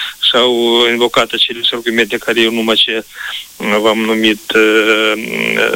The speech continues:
rezoluția pe, uh, adunării parlamentare Consiliului Europei, dar mai sunt încă două probleme. Uh, problema Transnistriei și problema votării peste hotare, cetățenilor care se află în străinătate.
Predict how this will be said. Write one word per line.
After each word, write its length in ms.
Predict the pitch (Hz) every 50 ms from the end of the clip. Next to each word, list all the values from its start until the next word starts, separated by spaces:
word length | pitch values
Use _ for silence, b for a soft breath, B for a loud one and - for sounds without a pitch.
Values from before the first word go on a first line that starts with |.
| 113 113 113
rezoluția 480 | 123 135 127 143 165 196 190 - - 131
pe, 120 | - -
uh, 320 | 127 120 117 123 117 117 113 - - 139 123 120 113 110
adunării 400 | 117 117 113 120 123 117 117 113
parlamentare 560 | - 117 110 110 107 104 101 113 143 165 175
Consiliului 460 | 156 - 160 147 - 147 143 143 139
Europei, 540 | 135 135 135 131 131 117 127 123 120 123 120 B B B B B B B B B B B B B
dar 280 | - 113 120 123 120 123
mai 280 | 117 117 120 120 123 -
sunt 280 | - 165 165 147 - -
încă 300 | - 185 165 156 - - 240 233 -
două 240 | - 170 160 147 135
probleme. 800 | - - - 139 131 127 131 139 143 131 117 113 107 95 95 - - B B B B B B B B B - -
Uh, 380 | 101 101 101 101 104 101 101 104 104
problema 420 | - 127 127 123 139 135 131 123
Transnistriei 880 | 120 - 151 147 139 123 - - 131 135 - - - - 196 196 196 190
și 180 | - - -
problema 500 | 170 - 151 151 131 139 156 180 185 175
votării 500 | 175 160 165 151 - - 175 175 175 170
peste 320 | 165 - 180 - - - 180
hotare, 640 | - 208 202 196 - 202 170 117 107 95 90 - - - - - -
cetățenilor 440 | - - - 107 - 151 160 156 143
care 220 | - 147 139 139 127
se 60 | - 147
află 280 | 143 135 - - 156
în 320 | 156 147 147 143 147 143 135
străinătate. 800 | - - 147 143 143 147 147 139 - 131 117 - - 101 90